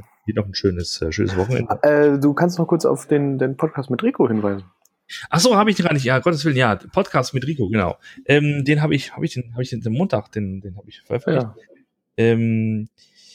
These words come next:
Speaker 1: ja, also wer, wer mal wissen möchte, wie der aktuelle Stand, ähm, von Magento ist, äh, hinsichtlich vor allen Dingen jetzt dieses Adobe Deals, wie sich die Community fühlt, wie dieses Thema Magento eins versus zwei gerade,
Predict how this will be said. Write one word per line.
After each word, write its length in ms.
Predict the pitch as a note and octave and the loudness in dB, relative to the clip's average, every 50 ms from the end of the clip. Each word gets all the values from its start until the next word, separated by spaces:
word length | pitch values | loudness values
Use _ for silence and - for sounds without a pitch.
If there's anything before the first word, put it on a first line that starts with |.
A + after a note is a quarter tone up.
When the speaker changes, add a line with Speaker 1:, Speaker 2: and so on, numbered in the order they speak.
| - - - - _ _ _ _ _ _ _ _ | -20 -20 -20 -20 _ _ _ _ _ _ _ _
Speaker 1:
ja, 260 | - - D#3 E3 C#3 G#2+ | -2 0 2 2 4 2
also 240 | A2+ A2+ B2 A#2 | 2 2 2 2
wer, 260 | A#2 C3 C3+ C#3 C3 - | 4 4 2 2 2 2
wer 100 | B2+ C3 | 2 2
mal 260 | B2+ C3 B2 A#2 A2+ A#2+ | 4 4 2 2 0 0
wissen 240 | D#3+ E3 - C3+ | 0 0 2 2
möchte, 440 | A2+ G#2 G2+ - - G2 F2+ D#2+ E2 | 2 2 2 2 0 -2 -2 -2 -2
wie 280 | G2+ A#2 C3+ C#3+ C#3+ C#3 | -2 0 2 2 2 2
der 280 | C3 A2+ A2+ G#2+ - | 2 4 2 2 2
aktuelle 380 | - A2 - - G2+ F#2+ F#2+ G2+ | 0 -2 -2 -2 -2 -2 -2 -2
Stand, 360 | - - G2+ F#2+ F#2 - - - | 0 0 0 -2 -2 -4 -6 -4
ähm, 260 | F2 E2 E2+ - - | -4 -2 -2 -4 -8
von 200 | - - - E2+ | -10 -6 -6 -4
Magento 440 | D#2 D#2+ E2 E2+ E2+ E2 - - - | -4 -4 -6 -6 -6 -6 -4 -6 -6
ist, 360 | - - - - - - _ _ _ _ _ - E2+ - - - | -6 -4 -6 -6 -8 -10 _ _ _ _ _ -20 -20 -18 -10 -4
äh, 560 | - - - - - - - - - - - - - | -4 -4 -2 -4 -6 -8 -6 -4 -4 -4 -6 -8 -6
hinsichtlich 520 | - - A2+ A2 G#2 F#2+ - - G2 - | 0 2 4 4 4 2 2 2 0 0
vor 140 | - - F#2 | 0 0 2
allen 120 | F#2 F#2+ | 2 4
Dingen 100 | F#2 F#2 | 4 4
jetzt 200 | F#2 F2 - - | 2 0 -2 -6
dieses 280 | - F2+ F2 E2+ E2 - | -8 -8 -8 -8 -10 -8
Adobe 340 | E2+ E2 E2+ E2 E2+ F#2 E2+ | -4 -2 -2 0 0 0 0
Deals, 420 | - D#2+ C2+ D2+ C#2 - - - _ | -2 -2 -4 -4 -6 -6 -10 -8 _
wie 80 | - F#2 | -4 -4
sich 180 | - E2+ E2 | -2 -4 -6
die 120 | - - - | -6 -10 -14
Community 440 | _ - F#2 G2 G2+ F#2 - F#2 | _ -2 0 0 0 0 0 -4
fühlt, 420 | E2+ - - F2+ F#2 F2+ F2+ F2 - C4 - - _ _ - - - - - - - - - - _ - | -8 -6 -2 0 2 2 0 0 -4 -12 -14 -18 _ _ -20 -20 -20 -16 -16 -16 -16 -18 -20 -20 _ -8
wie 440 | E2+ D#2+ F2+ F2+ F2 F#2 F#2 F2+ | -4 0 2 4 4 4 4 4
dieses 420 | E2+ - F#2 F2 D#2+ E2+ E2+ D#2+ - | 4 2 2 2 2 2 0 -2 0
Thema 340 | - G2 F#2+ F#2+ F#2 E2+ E2 | 0 2 2 4 4 2 2
Magento 420 | E2+ E2+ F2 F#2 F#2 F2 - F2 | 0 0 2 0 0 0 -2 -2
eins 260 | D#2+ F2+ F#2 F2 E2 | 0 0 0 0 -2
versus 320 | - F2 D#2+ E2 D#2+ - - | -4 -4 -4 -4 -6 -6 -4
zwei 400 | - - - F#2+ F2 F2+ F#2 F2+ | -4 -2 0 2 2 2 2 0
gerade, 600 | - - - - F2 F2 E2 F2 E2+ D#2+ F2+ | -2 -4 -4 -2 0 0 2 2 0 0 0